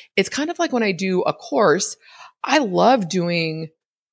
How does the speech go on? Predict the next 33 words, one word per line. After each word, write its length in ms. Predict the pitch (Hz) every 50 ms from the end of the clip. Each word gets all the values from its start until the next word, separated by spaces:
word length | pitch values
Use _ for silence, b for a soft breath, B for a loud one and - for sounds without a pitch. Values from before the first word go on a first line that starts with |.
| _ _ _ _ _ _ _ -
not 280 | 185 202 226 247 - -
a 80 | - 156
whole 340 | 143 - 156 156 165 180 190
live 320 | 214 226 226 240 226 -
course, 300 | - - 247 240 233 -
but 180 | - 202 - -
maybe 220 | 175 175 175 180
where 120 | 175 170 160
I've 120 | 156 -
got 200 | 160 147 - -
live 320 | 151 151 147 147 156 156
streams 520 | - - - - 165 160 151 143 139 135 -
or 120 | 143 135
live 320 | 131 139 147 156 156 151 147
interaction, 680 | 139 135 139 156 175 196 202 - - 165 135 139 151 - b b b b b b b b b -
'cause 120 | 240 226
that's 280 | 254 262 262 262 - -
where 80 | 320
you 120 | 302 294 294
create 320 | - - 247 233 233 233
the 80 | 233 220
relationships 680 | 214 202 208 214 220 - - 226 202 - - - -
and 80 | 160 156
I 60 | 160
get 160 | - - -
the 60 | -
feedback, 720 | 180 - _ - 220 214 233 202 180 165 139 - - 147 - -
and 320 | - 156 147 147 147 147 - _ _ _ _ _ _ _ _ _ _ _ _ -
it 180 | 302 - -
is 160 | - - -
fuel 400 | - - - - 233 254 277 269
for 160 | - - 185 -
me. 320 | - - 82 - 135 -